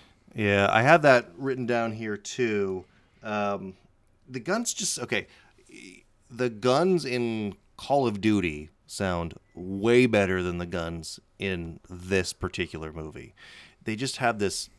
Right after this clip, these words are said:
plasticky fake sound, and, and I don't understand. I've, I've seen it before in other movies too. I just don't understand why you wouldn't do authentic sounds unless it's just cheaper and easier to do the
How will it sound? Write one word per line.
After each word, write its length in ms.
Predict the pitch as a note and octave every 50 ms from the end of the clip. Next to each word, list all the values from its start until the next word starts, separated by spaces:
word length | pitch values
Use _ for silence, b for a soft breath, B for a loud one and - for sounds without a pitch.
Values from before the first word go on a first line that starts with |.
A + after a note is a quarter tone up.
| _ _ _ _ _ _ -
plasticky 680 | - - B2+ B2+ C#3 C3+ - - C#3 - - A#2+ G#2+ G2
fake 500 | - - - - G2+ G#2 G#2+ - - -
sound, 400 | - F2+ D#2+ D2 C#2 C#2+ C#2 - -
and, 120 | G#2 F#2+ -
and 140 | B2 A#2 A2+
I 100 | C3+ D#3
don't 140 | F3 F3
understand. 680 | D3 D3+ C#3 B2+ A#2+ - - - A#2+ C3 A#2 F#2 E2+ E2
I've, 180 | F#2 G2+ A2 - -
I've 160 | A2+ A2 -
seen 180 | - - E3 D#3+
it 60 | A#2
before 320 | A#2 G#2 - A#2+ A#2 A2
in 60 | G#2
other 180 | G#2 G#2 G2 F#2
movies 320 | F#2+ G#2 G#2+ F#2+ F2+ -
too. 80 | - F#2+
I 80 | - B2+
just 120 | C#3+ C3+ -
don't 140 | D3 A#2 D2+
understand 720 | A2 A#2+ A#2 A2 G2+ - - - A#2 A#2 G#2 F#2 F2+ - B B B B B B B _
why 200 | G2 G2+ G2+ G#2+
you 180 | A2 A2 G#2+
wouldn't 320 | G#2+ G#2+ G#2+ G#2 G#2+ G2+ F#2+
do 240 | G#2+ A2 G#2 G2+
authentic 540 | F#2 F#2 F#2 - G#2+ G#2 F#2+ - G2+ - -
sounds 420 | - G2+ G#2+ G#2+ F#2 E2 E2 C#2+ -
unless 220 | - - D#2+ -
it's 140 | - - -
just 240 | - - - - -
cheaper 440 | - - - G#2 G2+ - A2 F#2 E2
and 80 | D#2
easier 360 | E2 G2 A2 G2+ F2+ F2+ F#2 F2+
to 100 | F2 E2+
do 180 | D#2+ F#2 F#2+ F2
the 160 | F2 E2